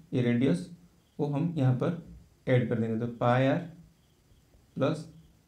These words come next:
आर plus आर। ठीक है, तो आप पाई आर plus two आर। ठीक है, तो option B इसका right answer हो जाएगा, पाई आर plus two r। फिर देखिए नेक्स्ट क्वेश्चन,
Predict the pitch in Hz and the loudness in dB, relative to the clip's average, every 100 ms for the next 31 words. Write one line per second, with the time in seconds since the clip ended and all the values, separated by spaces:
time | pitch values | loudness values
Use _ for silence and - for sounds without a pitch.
0 | _ - _ _ _ _ _ _ _ _ | _ -20 _ _ _ _ _ _ _ _
1 | _ _ _ _ _ _ - 120 143 175 | _ _ _ _ _ _ -4 0 0 -2
2 | - - - _ 120 131 - - 120 110 | -8 -20 -20 _ -2 -2 -4 -4 -4 -4
3 | - - 139 143 175 - - - 92 - | -8 -8 -4 -2 -4 -10 -20 -4 0 0
4 | 117 - 120 120 135 - - 139 135 160 | 0 2 2 4 2 -4 -6 -2 -2 -2
5 | - 127 110 110 - - - _ _ _ | -2 0 0 -2 -8 -18 -20 _ _ _
6 | - 131 135 170 - - - _ _ _ | -6 -4 -2 -6 -8 -18 -20 _ _ _
7 | _ - 127 135 120 120 123 143 143 117 | _ -12 -4 0 2 2 0 0 0 0
8 | 123 135 131 131 165 - 127 117 123 - | 0 0 0 0 -2 0 2 4 2 0
9 | 156 170 - - - 127 113 117 - - | -4 -4 -8 -18 -4 -2 -2 -4 -12 -20
10 | - - - _ _ _ _ _ _ _ | -20 -20 -20 _ _ _ _ _ _ _
11 | _ _ _ _ - _ _ _ _ - | _ _ _ _ -20 _ _ _ _ -20
12 | - - _ _ _ _ _ _ _ _ | -20 -20 _ _ _ _ _ _ _ _
13 | - 147 151 156 147 - 151 170 | -2 0 2 0 0 -2 -2 0